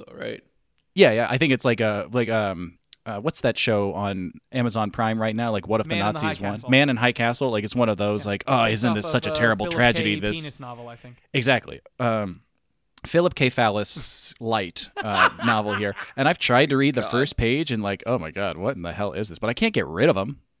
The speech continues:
Speaker 2: They don't belong to me. I don't have the right to discard these.
Speaker 1: Well,
Speaker 3: Then
Speaker 1: I,
Speaker 3: reach
Speaker 1: maybe,
Speaker 3: out.
Speaker 1: I think maybe if you finish reading them, you'll have earned the right to get rid of them.
Speaker 3: Correct.
Speaker 1: Because if you read them,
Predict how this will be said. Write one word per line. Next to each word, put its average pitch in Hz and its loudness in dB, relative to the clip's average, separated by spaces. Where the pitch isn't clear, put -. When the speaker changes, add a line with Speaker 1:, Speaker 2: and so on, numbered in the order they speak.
Speaker 2:
They 101 -4
don't 143 2
belong 131 2
to 101 -4
me. 71 -8
I 117 0
don't 139 4
have 143 2
the 120 2
right 104 -2
to 101 -4
discard 113 -2
these. - -14
Speaker 1:
Well, 151 -10
Speaker 3:
Then 311 -6
Speaker 1:
I, 254 -2
Speaker 3:
reach 131 -4
Speaker 1:
maybe, 120 0
Speaker 3:
out. 233 0
Speaker 1:
I 120 -6
think 175 -8
maybe 156 -4
if 131 -8
you 117 -6
finish 131 -4
reading 113 -4
them, 98 -10
you'll 98 -8
have 98 -8
earned 104 -6
the 101 -8
right 104 -6
to 95 -12
get 95 -10
rid 98 -10
of - -18
them. - -20
Speaker 3:
Correct. 185 -8
Speaker 1:
Because 123 -2
if 120 -4
you 123 -2
read 165 -2
them, 117 -4